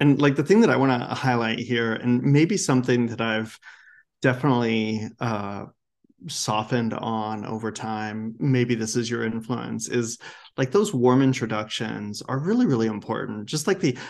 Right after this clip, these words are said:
used to drive me crazy when people would ping me on Slack and be like, "Hey, how are you today?" I'm like, "That's not the question you wanna ask." But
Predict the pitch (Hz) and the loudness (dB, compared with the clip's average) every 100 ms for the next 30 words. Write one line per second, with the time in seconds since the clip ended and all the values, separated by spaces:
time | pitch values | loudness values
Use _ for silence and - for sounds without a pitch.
0 | - 233 247 180 143 117 120 127 131 110 | 0 2 4 2 2 2 2 2 0 0
1 | - 110 110 123 113 110 113 117 117 110 | -4 -4 -2 -2 -2 -2 -2 -4 -4 -4
2 | 110 127 120 117 113 110 110 - 110 107 | -4 -4 -2 -2 -4 -8 -8 -6 -6 -6
3 | 104 101 - 117 113 101 110 - - _ | -8 -10 -8 -6 -4 -6 -8 -12 -20 _
4 | 160 202 151 127 151 160 196 185 113 98 | 4 4 4 2 2 2 2 0 -2 -6
5 | 101 107 _ _ _ _ 127 123 123 202 | -10 -18 _ _ _ _ 0 0 2 -2
6 | - 175 131 98 - 110 107 110 117 - | -2 -4 -6 -10 -8 -10 -8 -6 -2 0